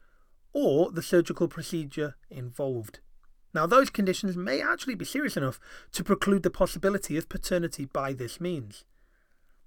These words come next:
It's becoming increasingly difficult to receive this procedure under the N H S, and programmes adopted by most health authorities involving priority scoring for surgical procedures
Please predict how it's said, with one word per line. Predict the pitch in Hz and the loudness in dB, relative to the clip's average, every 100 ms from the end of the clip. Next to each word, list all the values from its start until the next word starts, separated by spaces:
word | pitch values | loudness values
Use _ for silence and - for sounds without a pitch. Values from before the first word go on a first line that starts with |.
| _ - | _ -14
It's | 220 | -6
becoming | - 226 240 240 | -2 2 2 0
increasingly | 240 214 - 247 214 262 247 | -4 -6 -4 -4 -2 -4 -2
difficult | 233 220 - 202 | -4 -4 -4 -4
to | - | -4
receive | 160 - 185 175 | -6 -4 -6 -4
this | 165 | -6
procedure | - - 143 131 143 | -8 -6 -6 -4 -8
under | 151 151 | -8 -8
the | 147 131 | -8 -8
N | |
H | 131 - | -6 -2
S, | 190 - - - - - - - | -2 -2 -16 -20 -20 -20 -20 -10
and | - 185 | -6 -4
programmes | - 226 214 226 208 | 6 6 8 4 4
adopted | 190 196 160 | 2 2 2
by | 180 | 2
most | 180 185 185 | 6 6 4
health | - 185 | 0 0
authorities | 180 - 208 196 147 | 0 4 4 2 -4
involving | 156 160 185 180 170 147 - - - | 0 4 4 4 0 -2 -12 -18 0
priority | - 170 - 170 | 6 6 6 -6
scoring | - - 269 269 127 117 - - - - | -6 -2 0 2 0 -4 -10 -18 -20 -4
for | 165 | -2
surgical | 143 156 135 - | 2 2 0 -8
procedures | 135 - 135 127 123 | -12 -8 -6 -6 -8